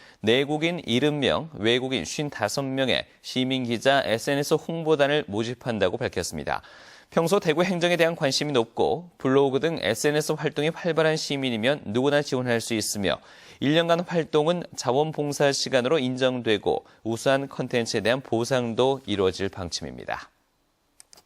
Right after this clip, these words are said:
어젯밤 일곱 시 오십 분쯤 대구시 서구 평리동의 가내 수공업 형태의 한 장갑 공장에서 불이 나 이십 분 만에 꺼졌습니다.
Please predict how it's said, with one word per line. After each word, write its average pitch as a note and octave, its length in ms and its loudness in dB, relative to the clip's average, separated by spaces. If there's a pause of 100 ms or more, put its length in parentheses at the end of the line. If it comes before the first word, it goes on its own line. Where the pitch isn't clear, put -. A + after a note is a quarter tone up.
(1600)
어젯밤 E3+ 400 2
일곱 F3 240 2
시 G3+ 60 2
오십 E3 240 0
분쯤 E3+ 420 0
대구시 E3 320 0
서구 F#3 160 2
평리동의 F3 720 0
가내 C#3 320 0
수공업 E3+ 380 -2 (100)
형태의 D#3 540 2
한 D3+ 240 -6
장갑 B2 420 0
공장에서 D3 440 -2
불이 C3+ 180 -4
나 A2 340 -2
이십 A2+ 380 -2
분 B2+ 100 -6
만에 A2+ 200 0
꺼졌습니다. F2 760 -2